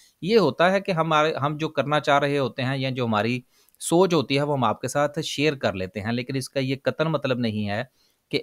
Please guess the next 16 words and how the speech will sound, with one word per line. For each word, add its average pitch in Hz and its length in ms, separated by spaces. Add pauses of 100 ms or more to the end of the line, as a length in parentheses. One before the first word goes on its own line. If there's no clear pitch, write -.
आपके 120 440
सर्कमस्टांसेस 139 920 (100)
और 131 220
मेरे 104 460
सर्कमस्टांसेस 117 800 (180)
एक 104 260
जैसे 85 300
हैं, 110 160 (680)
आपका 139 420
पोर्टफोलियो 131 680
और 123 200
मेरा 110 260
पोर्टफोलियो 113 720
एक 101 220
जैसा 90 320
है। 95 160